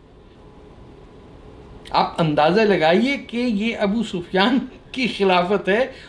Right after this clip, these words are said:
जो प्रॉफिट मोहम्मद का दुश्मन था, जिसने कब्जा किया। और एक और बात, एक उनमें से नहीं आया कभी मक्का में, मदीना में खिलाफत करने के लिए। कभी कोई पूछता कि भाई सुन्नतों में believe करते हो?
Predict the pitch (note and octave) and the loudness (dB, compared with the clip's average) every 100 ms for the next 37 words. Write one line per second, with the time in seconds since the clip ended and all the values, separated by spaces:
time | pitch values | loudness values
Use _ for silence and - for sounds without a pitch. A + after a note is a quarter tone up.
0 | - A3+ - A3 A3 B3+ G#3 E3+ E3+ A#3+ | -10 -8 -4 0 0 0 -2 0 2 2
1 | C4+ - A3+ G3+ - G#3 G3 E3+ F3+ A3 | 0 0 0 0 -2 -4 -2 0 0 0
2 | A3 - A3+ A3+ - E3+ A3 - A#3 C4 | -4 -8 -10 -6 -8 -4 -4 -4 -4 -6
3 | - - - G#3+ - C#4 C4+ - B3+ - | -6 -16 -10 -10 -8 -8 -8 -6 -8 -10
4 | - - - - - - - - - - | -18 -20 -20 -20 -20 -20 -20 -20 -20 -4
5 | C#4 D#4+ F#4 F#4+ F#4 F4+ E4+ F4+ E4+ F#4 | 0 2 4 2 4 6 6 6 4 2
6 | D#4 D#4 C4+ C4 C#4 C4+ B3 B3+ A#3+ A#3+ | 4 4 4 4 2 0 0 2 0 0
7 | A#3 B3 A#3+ A3+ G3 G#3 G#3 G3+ F#3+ - | 0 2 2 0 0 0 0 0 -2 -2
8 | F3 D#3+ F3+ - C3+ B2 G2+ G2+ - - | -2 -2 -6 -10 -10 -10 -12 -18 -20 -20
9 | - - - - - - - - - - | -20 -20 -20 -20 -20 -20 -20 -20 -20 -20
10 | - - - - - F#3 - - - - | -20 -18 -14 -14 -10 -10 -10 -10 -12 -12
11 | - - - - - - - - C#3+ A3+ | -20 -20 -20 -20 -20 -20 -20 -12 -6 0
12 | G3 D4 E4+ - - - - B3 D4 C#4+ | 2 2 -4 -10 -20 -18 -8 -6 -6 -6
13 | C#4 D4 B3 B3+ C#4 - B3 A#3 C#4+ C4+ | -4 -4 -2 -2 -2 0 -2 -2 -4 -2
14 | A3 - | -2 -4